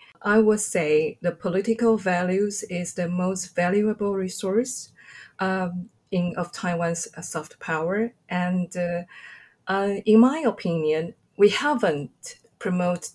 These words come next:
Taiwan's democracy or the political values enough. And, uh, in terms of culture, we probably, uh, tend to do that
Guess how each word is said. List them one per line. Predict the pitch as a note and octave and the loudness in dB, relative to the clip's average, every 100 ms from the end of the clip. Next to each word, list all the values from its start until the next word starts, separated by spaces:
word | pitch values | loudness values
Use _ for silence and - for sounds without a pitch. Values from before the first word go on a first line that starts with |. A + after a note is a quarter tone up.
| - | -12
Taiwan's | - F3 E3+ E3 | -6 -2 0 -2
democracy | - D#3+ E3 E3 - F3 D#3 D#3+ C#3+ C3+ - - | -6 -6 -6 -6 -6 -8 -6 -4 -4 -6 -12 -10
or | E3 D#3+ D#3 | -6 -4 -4
the | |
political | D#3+ - E3 F3 E3+ D#3 | -6 -6 -6 -6 -8 -6
values | E3 E3 D#3+ D#3 D3+ - - | -4 -2 -2 -2 -2 -6 -8
enough. | - F3 G3+ A3 - - - - - - - | -6 -2 2 0 -2 -12 -20 -20 -20 -20 -10
And, | F#3+ F3+ E3+ E3 E3+ | -4 -2 -2 -4 -4
uh, | E3 E3 | -4 -4
in | F3+ F#3 | -4 -4
terms | G3+ G#3+ G#3+ G#3 | -2 0 0 -2
of | G3 F#3 | -8 -6
culture, | - G#3+ G3+ F3 D#3+ | -2 -2 -2 -4 -4
we | E3 | -6
probably, | - A#3 A#3+ A3 G#3+ G3+ G3 F#3+ - - - - | -4 -2 0 0 0 0 -2 -4 -12 -20 -14 -4
uh, | F3+ F3+ F3 | -2 -2 -4
tend | - G#3+ A3 | -6 2 2
to | A3+ G#3+ | 2 -2
do | - G3 F#3 | -2 -2 -2
that | - E3+ E3 | -4 -4 -4